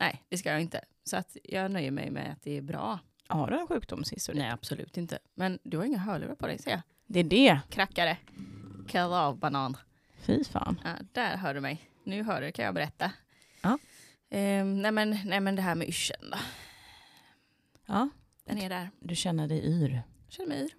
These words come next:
Speaker 1: Kände det i morse igen när jag vaknade. Kände mig också uttorkad, men ändå fast jag har verkligen fokuserat på att dricka.
Speaker 2: Jaha, det är alltså när du vaknar. Jag tänkte att det var när du tränade och det.
Speaker 1: Ja, ja, men det är det också.
Speaker 2: Ja, men det är även när du vaknar
Speaker 1: Ja.
Speaker 2: och är utvilad.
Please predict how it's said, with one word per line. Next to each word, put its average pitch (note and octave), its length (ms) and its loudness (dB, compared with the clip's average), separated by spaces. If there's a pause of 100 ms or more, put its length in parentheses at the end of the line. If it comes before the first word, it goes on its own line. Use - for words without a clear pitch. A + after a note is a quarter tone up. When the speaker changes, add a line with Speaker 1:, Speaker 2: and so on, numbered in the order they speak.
(140)
Speaker 1:
Kände C#4+ 240 -4
det C#4 100 -4
i C4+ 40 -4
morse C4+ 280 -4
igen A#3+ 160 -4
när B3 60 -4
jag B3+ 80 -4
vaknade. C4+ 360 -6
Kände C4 200 -2
mig B3+ 220 -2
också - 340 -8
uttorkad, G#3 960 -4
men F#3+ 160 -2
ändå D#3+ 280 -4
fast - 240 -12
jag D#3+ 80 -6
har D#3 80 -4
verkligen D3+ 260 -6
fokuserat D#3 400 -10
på - 60 -10
att D3+ 40 -6
dricka. - 260 -10 (1300)
Speaker 2:
Jaha, F#3 440 -4 (220)
det G#3+ 180 0
är F3+ 60 4
alltså E3+ 200 -2
när F#3 80 2
du F#3+ 80 0
vaknar. F#3+ 260 2
Jag D#3+ 80 -2
tänkte C#4+ 240 2
att - 80 -2
det F#3+ 100 2
var F3 160 6
när D#3+ 140 4
du D3+ 420 4
tränade F3+ 640 2
och F#4+ 160 2
det. - 180 0 (200)
Speaker 1:
Ja, A3 140 -2
ja, - 100 -2
men - 120 -6
det - 60 -6
är A3 40 -4
det A3 100 -6
också. - 280 -8 (140)
Speaker 2:
Ja, G#3+ 220 6 (160)
men G#3 200 6
det F#3+ 280 2
är F3+ 60 2
även E3 180 0
när E3 100 2
du F3 100 -2
vaknar F#3 720 -2 (140)
Speaker 1:
Ja. A#3+ 200 -6
Speaker 2:
och G#3+ 180 0
är G#3 60 2
utvilad. F#3+ 800 -2